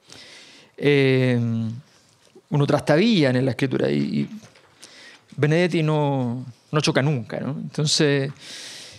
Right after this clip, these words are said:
esa demostración es, es muy fuerte. Pero también pasa que cuando uno escucha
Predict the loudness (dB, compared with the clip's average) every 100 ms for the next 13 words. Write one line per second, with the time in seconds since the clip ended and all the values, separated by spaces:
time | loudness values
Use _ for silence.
0 | -20 _ -20 _ 2 4 2 2 0 2
1 | 0 2 0 0 0 0 0 0 -2 0
2 | 0 2 2 2 2 2 2 2 2 -2
3 | -8 -20 _ _ _ _ _ _ _ -20
4 | _ _ _ _ -20 _ -2 0 2 2
5 | 2 0 0 2 2 2 -4